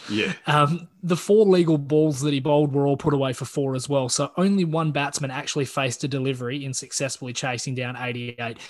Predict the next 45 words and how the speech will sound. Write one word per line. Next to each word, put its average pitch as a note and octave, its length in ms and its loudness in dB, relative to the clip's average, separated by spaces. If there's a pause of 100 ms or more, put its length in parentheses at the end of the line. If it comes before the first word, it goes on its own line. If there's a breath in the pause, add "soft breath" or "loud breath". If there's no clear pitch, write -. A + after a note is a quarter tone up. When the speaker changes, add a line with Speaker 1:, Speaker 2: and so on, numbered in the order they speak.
(280 loud breath)
Speaker 2:
He F3 280 0
Speaker 1:
Fucking D#3+ 240 2
Speaker 2:
was D#3+ 200 4
Speaker 1:
hell. D#3+ 80 0
Speaker 2:
apparently F3+ 540 0
protesting D3 840 -2
some B2+ 220 -4
poor C#3 300 -4
umpiring C3+ 540 -4
in B2 400 -6
the, A#2+ 260 -8
the C3+ 100 -12
first - 360 -8
dig, D#3+ 240 -2
but C3+ 260 0 (720 loud breath)
yeah, C#3+ 380 4
basically C#3+ 520 2
he C3 140 -2
was B2 200 -4
just - 180 -8
taking B2 240 -4
the B2+ 80 -4
piss E3+ 300 0
and D#3+ 320 0
he E3 160 -2
was E3 260 -2
suspended F3 560 0
for D#3+ 180 -4
a D3+ 180 -4
very, E3+ 500 -4
very D#3 420 -4
long C#3+ 300 -2
period C#3 320 0
of C3 120 -6
time C#3+ 340 0
<laughs> - 0 -
for C#3+ 380 0
it. C#3 120 -4
But C#3+ 200 2 (300 loud breath)
I F3 80 4
just G#3+ 240 4
thought, F3+ 220 2
like, E3+ 160 2
Speaker 1:
Jeez. - 60 -4
Speaker 2:
isn't, A#3 220 -4